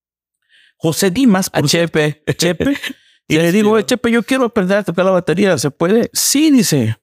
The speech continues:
Speaker 1: "pero mira", dice, "no me, no me acuerdo quién está". Yo sí creo que usted era el baterista en ese
Speaker 2: Así
Speaker 1: tiempo,
Speaker 2: es.
Speaker 1: en el ochenta y ocho.
Speaker 2: Sí, porque,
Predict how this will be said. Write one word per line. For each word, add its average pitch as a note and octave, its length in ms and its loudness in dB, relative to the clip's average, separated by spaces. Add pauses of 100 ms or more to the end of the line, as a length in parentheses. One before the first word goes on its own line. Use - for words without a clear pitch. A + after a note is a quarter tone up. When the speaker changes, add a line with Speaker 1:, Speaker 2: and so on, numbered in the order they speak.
(140)
Speaker 1:
"pero D3+ 480 0
mira", F#3+ 220 2
dice, G#2+ 280 -4 (580)
"no F3+ 140 0
me, G#3+ 220 2
no G3 120 0
me A#3 100 0
acuerdo A3+ 260 -2
quién A3+ 160 -2
está". A#3 220 -2
Yo C4 100 0
sí D4+ 140 -4
creo D#4 180 -2
que E4 80 0
usted A#3 220 -2
era G#3+ 120 2
el G#3 80 -2
baterista E3 460 0
en C3+ 80 0
ese C3+ 160 0
Speaker 2:
Así - 100 -6
Speaker 1:
tiempo, E3+ 380 -2
Speaker 2:
es. C#3 40 2
Speaker 1:
en C3 60 2
el C3+ 60 2
ochenta B2+ 320 0
y C#3 80 2
ocho. G3 100 2
Speaker 2:
Sí, A#3 100 -2
porque, F3+ 240 -2